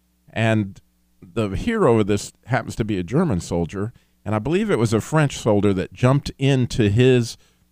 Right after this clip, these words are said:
trench with him. And, of course, you ended up with this hand-to-hand combat, and he ends up killing this man right there in the trench with him, but then he's gotta stay in the hole with him, this man that's dead. And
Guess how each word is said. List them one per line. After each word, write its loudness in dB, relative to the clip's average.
trench -2
with 0
him. -12
And, -2
of -4
course, -2
you -2
ended 0
up 0
with -2
this -2
hand-to-hand 0
combat, -2
and -4
he 0
ends -2
up -2
killing 0
this -2
man -2
right 2
there 4
in 2
the 0
trench 0
with 4
him, 2
but -2
then 4
he's 4
gotta 2
stay 0
in 2
the 6
hole 6
with -2
him, -12
this -2
man 2
that's -2
dead. 0
And -6